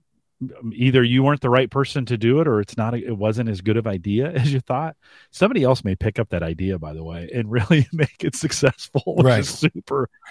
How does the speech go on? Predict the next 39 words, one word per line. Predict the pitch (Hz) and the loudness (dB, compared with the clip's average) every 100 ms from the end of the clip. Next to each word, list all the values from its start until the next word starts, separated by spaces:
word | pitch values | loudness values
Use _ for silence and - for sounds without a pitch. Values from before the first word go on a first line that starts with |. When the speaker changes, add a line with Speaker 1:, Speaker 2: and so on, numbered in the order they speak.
| - | -18
Speaker 1:
super | - 151 147 127 | 0 4 4 4
maddening. | 104 104 131 170 170 _ _ _ _ | 2 2 0 -2 -4 _ _ _ _
But | - 123 | -2 -2
I, | 123 127 123 - | -2 -6 -8 -4
I, | 127 127 | -2 -2
I | 120 120 135 | -2 0 2
would, | 127 117 101 - | 2 0 -2 -8
I'd | 107 117 | -2 -2
prefer | - 113 - 107 98 95 | -2 -6 -4 -2 0 0
let | 98 104 113 | 0 2 2
it | 120 - | 2 -2
fail | - 113 113 107 | 0 2 4 2
on | 98 | 0
its | 95 - | -2 -6
own. | 101 95 101 104 110 - | -6 -6 -6 -6 -8 -10
You, | 117 131 139 | -2 -2 -2
you | 127 123 | -2 2
let | 135 127 | 4 2
it | |
fail | - 123 120 | 2 2 4
with | 104 95 | 2 -2
you. | 101 101 110 117 - _ _ _ _ | -2 0 2 0 -4 _ _ _ _
Don't | 127 131 | -2 0
let | 117 | 0
the | - | -2
critics | - 107 95 - | -4 -4 -4 -8
fail | - 92 87 | -10 -6 -6
it | 90 | -10
for | - 90 82 | -12 -12 -12
you. | 80 _ _ _ _ _ _ _ | -16 _ _ _ _ _ _ _
Speaker 2:
Yeah, | 135 143 110 _ - | 2 4 2 _ 0
give | 214 | 2
it | 269 | 4
a | |
shot, | - 247 165 | 6 4 6
'cause | 175 | 4
if | 175 | 6
nothing | 220 240 208 | 4 6 6
else, | 202 185 131 | 6 6 2